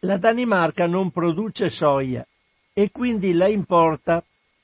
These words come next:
Una quantità crescente di consumatori chiede derivati vegetali a base di soia per rinunciare alla carne, ma domanda al tempo stesso prodotti che abbiano un'impronta ambientale ridotta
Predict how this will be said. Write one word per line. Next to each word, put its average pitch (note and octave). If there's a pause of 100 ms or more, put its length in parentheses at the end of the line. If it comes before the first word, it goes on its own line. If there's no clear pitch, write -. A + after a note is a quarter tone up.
(280)
Una B3
quantità F#3
crescente F3+
di E3+
consumatori D#3+
chiede G#3
derivati E3+
vegetali D#3+
a D3+
base D3+
di C#3+
soia D3 (380)
per G#3+
rinunciare F3
alla D3+
carne, C#3+ (500)
ma C3+
domanda D#3
al C#3+
tempo F3
stesso F3+
prodotti F3
che F3
abbiano D#3
un'impronta D#3+
ambientale D#3
ridotta D3+